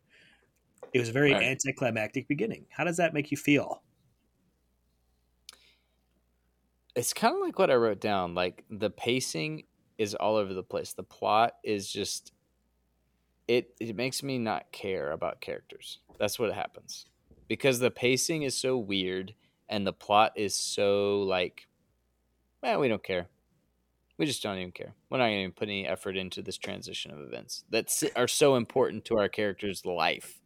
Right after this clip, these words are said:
Speaker 2: Her brother gets crushed. But she's fine. Well, she was not fine. Actually, no, you see, she is not fine, but not because her brother died, but because she killed Snake Man. So
Speaker 1: Mm.
Speaker 2: she's not,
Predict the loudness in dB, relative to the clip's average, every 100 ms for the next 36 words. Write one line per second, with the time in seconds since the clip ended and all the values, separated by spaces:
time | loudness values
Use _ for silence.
0 | _ _ _ 4 6 6 6 4 0 -4
1 | -8 -6 -6 -6 -8 -10 -20 _ _ _
2 | _ _ _ _ _ _ _ 2 4 4
3 | -4 -4 -8 -10 _ _ _ _ _ _
4 | _ _ _ _ _ _ _ _ _ _
5 | _ _ _ 0 6 6 6 0 0 -6
6 | -6 -8 -8 -14 -20 -4 -2 4 4 8
7 | 8 6 0 0 4 4 2 -8 0 2
8 | 6 10 10 10 2 2 0 0 2 0
9 | 6 6 6 2 0 0 0 2 2 2
10 | 6 6 6 4 4 2 2 -4 -12 _
11 | _ _ _ 4 6 6 4 2 -2 0
12 | 0 0 -2 -2 -4 -4 -10 -10 -16 _
13 | _ _ _ _ 2 4 6 4 0 -2